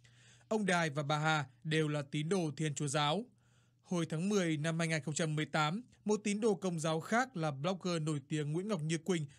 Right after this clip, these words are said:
được phóng thích sau hai năm thụ án với điều kiện phải sang Mỹ sống lưu vong. Vẫn theo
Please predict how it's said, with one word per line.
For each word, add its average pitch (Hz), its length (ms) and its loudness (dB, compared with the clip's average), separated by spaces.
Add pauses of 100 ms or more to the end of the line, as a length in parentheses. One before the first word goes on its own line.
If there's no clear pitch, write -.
(100)
được 190 200 -2
phóng 170 240 -2
thích 262 260 -2
sau 165 260 -2
hai 160 140 2
năm 151 220 0
thụ 175 120 -6
án 151 340 0 (320)
với 175 140 0
điều 190 120 2
kiện 165 320 0
phải 143 280 -2
sang 147 280 -4
Mỹ 175 240 0
sống 143 280 -2
lưu 160 140 0
vong. 151 240 0 (720)
Vẫn 165 320 -2
theo 196 140 2